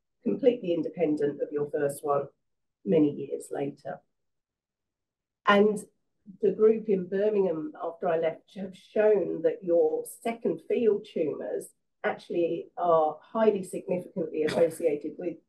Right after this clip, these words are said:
the field of lichen sclerosus, but also tend to occur earlier than your true local recurrences.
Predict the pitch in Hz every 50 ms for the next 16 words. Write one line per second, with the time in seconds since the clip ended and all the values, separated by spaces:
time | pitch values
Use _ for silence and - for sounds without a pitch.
0 | _ _ _ _ - 165 156 143 143 - - 151 143 147 147 - - - _ -
1 | 156 147 147 151 - - - - - _ _ _ _ _ _ _ _ _ _ _
2 | _ _ - 214 - - 233 233 233 226 - - 233 214 202 - - - - 233
3 | 233 240 233 - 240 208 202 - _ - 240 214 196 190 185 - - - 208 208
4 | 214 208 208 185 160 156 - - - - _ - 196 175 170 170 175 170 170 -
5 | - - 175 165 156 160 156 151 - - - 143 123 147 156 - - 160 147 127
6 | - - - - - - - - -